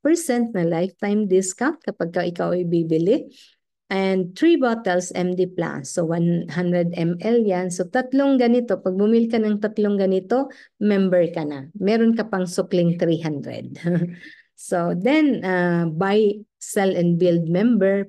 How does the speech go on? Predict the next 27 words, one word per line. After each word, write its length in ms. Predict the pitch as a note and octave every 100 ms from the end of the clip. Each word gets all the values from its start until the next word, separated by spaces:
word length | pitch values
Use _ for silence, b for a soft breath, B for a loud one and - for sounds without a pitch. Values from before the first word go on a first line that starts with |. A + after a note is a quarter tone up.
| -
for 160 | E3+ E3
future 480 | A#3 B3 A#3 A#3 G#3
real 320 | F3 E3+ E3+
estate 400 | E3+ F3 E3+ E3+
investment. 640 | D3+ D3 C#3+ C#3 - D3+
So, 240 | C#3+ F#3+ F3+ B B _
in 240 | C#4+ E4
the 80 | C#4+
future, 560 | D4 B3+ B3 - G#3 C#4+
yan, 400 | B3 F#3 G3 A3+
papunta 400 | G3 - E3+ F3 E3+
tayo 160 | E3+
sa 160 | E3 E3
real 320 | D#3+ E3 E3
estate 480 | E3+ - F3+ C#4+ D4
kasi 480 | - F3 E3+ D#3+ B B - F3
alam 240 | F3 F3+
ko 80 | F3
yung 240 | F3 F3
mga 320 | F3 E3+ F3 A3
mayayaman, 720 | C4 A3+ G3 F3+ F3+ F#3 G3 F3+
ang 80 |
kanilang 480 | F#3+ F#3+ F#3+ F#3+ F#3+
business 320 | G3+ G3 F#3+
ay 160 | F#3 G3
real 400 | G#3 D4 D4 A3+
estate. 320 | A#3 F3 C#3+